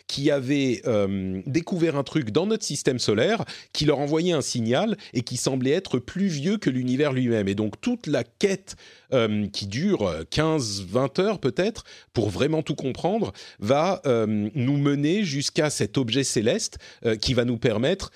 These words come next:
de découvrir le mystère qu'il y a, euh, là-bas. Et, euh, on en parlera peut-être de la fin spécifiquement, mais c'est même pas le plus important, euh, parce que tout au cours de notre, de nos voyages et de notre exploration,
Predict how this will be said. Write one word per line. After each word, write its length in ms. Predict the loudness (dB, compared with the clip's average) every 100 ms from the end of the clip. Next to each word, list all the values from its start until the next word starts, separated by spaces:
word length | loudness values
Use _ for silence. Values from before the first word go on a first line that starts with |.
| -18 -2
de 180 | 0
découvrir 540 | 0 -2 -2 0 2 2
le 140 | 2
mystère 480 | 0 0 0 0 0
qu'il 140 | -2
y 100 | 0
a, 240 | 2 2 -4 -8
euh, 220 | -6 -6 -6 -12 -16 -20 _ _ _ _ -12 -2
là-bas. 520 | 2 2 2 2 -2 -8 -16 -18 -12 0
Et, 380 | 2 4 2 0 0
euh, 320 | 2 2 2
on 120 | 0
en 100 | 0
parlera 360 | 0 0 2 0
peut-être 280 | -2 -2 0
de 80 | 0
la 100 | 0
fin 160 | 0
spécifiquement, 580 | 0 -2 -2 -4 -2 0
mais 120 | 0
c'est 100 | 0
même 160 | 0 2
pas 80 | 0
le 80 |
plus 260 | 0 -4 -2
important, 520 | 0 0 -2 -2 -4 -8 -18 -20 -6 0
euh, 320 | 2 2 -2 -6 _ _ _ -2
parce 220 | 0 0
que 280 | 2 0 0 -8 -20 _ _ _ _ _ _ -4
tout 200 | 0 2
au 80 |
cours 500 | 0 -2 0 0 0 -2
de 400 | 0 2 2 -2
notre, 680 | 0 0 0 -4 0 2 2
de 140 | 0
nos 120 | 0
voyages 460 | 0 0 2 0 0
et 40 |
de 120 | 0 -2
notre 240 | -2 -4
exploration, 680 | -4 0 0 0 -2 -4